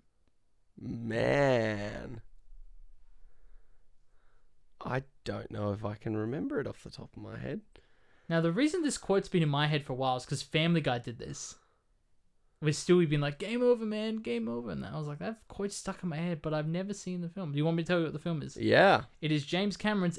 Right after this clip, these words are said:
Speaker 2: Aliens.
Speaker 1: I was thinking it was Aliens.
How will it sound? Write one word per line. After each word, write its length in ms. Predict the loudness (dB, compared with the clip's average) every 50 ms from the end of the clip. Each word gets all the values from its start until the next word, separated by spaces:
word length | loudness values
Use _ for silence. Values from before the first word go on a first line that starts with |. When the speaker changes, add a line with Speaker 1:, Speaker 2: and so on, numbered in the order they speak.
| -2 4
Speaker 2:
Aliens. 800 | 6 6 8 8 8 8 8 6 4 2 0 -2 -4 -2 2
Speaker 1:
I 60 | 2 4
was 140 | 4 4
thinking 300 | 6 8 8 8 8 8
it 40 | 8 8
was 120 | 8 8
Aliens. 640 | 8 8 8 6 4 4 4 2 0 -2 -4 -10